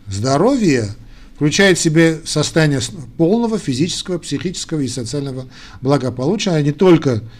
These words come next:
значит, болезней или физических дефектов, как это определено Всемирной организацией здравоохранения, а Всемирная организация здравоохранения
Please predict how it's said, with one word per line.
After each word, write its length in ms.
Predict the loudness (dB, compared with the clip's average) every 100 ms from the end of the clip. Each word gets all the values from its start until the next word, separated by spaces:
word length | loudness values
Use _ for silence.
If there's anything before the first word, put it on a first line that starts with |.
| -20 -20 -20 -20 -4
значит, 340 | -4 -4 -6
болезней 600 | -6 2 6 6 6 4
или 120 | 4
физических 540 | 2 2 0 -2 -6 0
дефектов, 480 | 0 0 -2 -4 -2
как 180 | -4
это 140 | 0 0
определено 520 | -2 0 2 2 0
Всемирной 400 | -2 0 0 0
организацией 500 | -2 -2 -2 -2 -4
здравоохранения, 720 | -2 0 -2 -2 -2 -2 0
а 60 | -2
Всемирная 360 | 0 0 0
организация 480 | 0 -2 0 -2 -2
здравоохранения 760 | -6 -6 -8 -8 -6 -6 -6